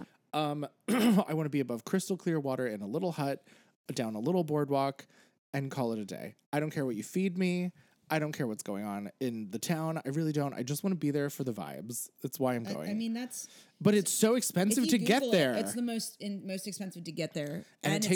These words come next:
Speaker 2: it's expensive when you
Speaker 1: forever.
Speaker 2: get there too, unlike other places.
Speaker 1: But, like, it's also, like, you have to fly from here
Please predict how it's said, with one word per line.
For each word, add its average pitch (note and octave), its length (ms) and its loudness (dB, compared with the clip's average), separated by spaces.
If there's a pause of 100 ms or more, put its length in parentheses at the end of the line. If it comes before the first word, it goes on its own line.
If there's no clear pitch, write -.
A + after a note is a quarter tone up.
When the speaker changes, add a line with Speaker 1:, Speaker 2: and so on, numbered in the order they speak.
Speaker 2:
it's - 80 0
expensive F3 280 4
when A#2+ 120 0
you D#2+ 60 -2
Speaker 1:
forever. G#2+ 60 -2
Speaker 2:
get E3+ 80 -6
there D#3 120 -6
too, D3 360 -4
unlike D3+ 360 -8
other D#3 180 -6
places. - 340 -4
Speaker 1:
But, F3 180 4
like, F3 140 2
it's E3+ 140 -2
also, E3+ 360 0
like, D#3 280 0
you E3 80 0
have E3 200 -4
to D#3 80 -4
fly C3+ 320 -2
from B2 220 -8
here F3 580 2